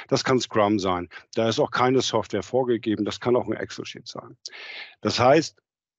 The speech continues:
zusammenfassend, was diese Folie angeht, was diese Grafik angeht, von rechts nach links kaskadiert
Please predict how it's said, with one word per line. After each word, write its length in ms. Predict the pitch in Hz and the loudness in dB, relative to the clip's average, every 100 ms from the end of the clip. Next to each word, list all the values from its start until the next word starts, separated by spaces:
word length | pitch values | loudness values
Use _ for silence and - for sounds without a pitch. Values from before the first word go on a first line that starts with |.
| _ _ _ _ _ - | _ _ _ _ _ -10
zusammenfassend, 800 | 98 104 156 160 170 180 190 - - | -2 2 2 4 2 2 -4 -8 -12
was 120 | 80 | -10
diese 220 | 82 - | -10 -10
Folie 280 | - 139 170 | -4 -2 0
angeht, 340 | 147 139 139 | -2 -2 -2
was 120 | 107 | -4
diese 200 | - 78 | -4 -12
Grafik 400 | 80 120 143 120 | -2 0 0 -2
angeht, 460 | - 82 - 92 101 - - - - | -2 -6 -4 -4 -4 -8 -16 -18 -18
von 320 | - 107 98 - - - | -2 0 0 -6 -16 -4
rechts 480 | 95 127 139 - 113 | 2 2 0 -4 0
nach 200 | 101 90 | 2 2
links 400 | 127 180 - - | 0 0 -4 -4
kaskadiert 1000 | 135 135 - 120 92 107 170 185 - | -2 -2 0 0 0 2 2 2 -4